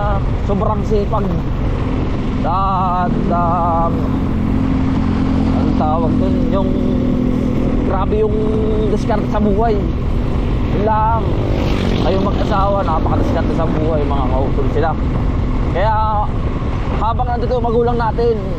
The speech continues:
mahalin natin, lubusan. Mahal na mahal namin ang aming magulang. At, ah, yun lang.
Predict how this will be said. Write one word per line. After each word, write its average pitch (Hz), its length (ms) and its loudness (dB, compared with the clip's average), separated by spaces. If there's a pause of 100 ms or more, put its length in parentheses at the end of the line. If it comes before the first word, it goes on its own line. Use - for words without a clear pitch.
(120)
mahalin 220 320 2
natin, 226 300 2 (180)
lubusan. 214 480 0 (240)
Mahal 185 240 -2
na 202 40 0
mahal 208 200 0
namin 202 320 0
ang 208 240 0
aming 208 240 0
magulang. 202 460 0 (1600)
At, 151 160 -2
ah, 170 960 0 (160)
yun 277 160 -2
lang. 240 280 0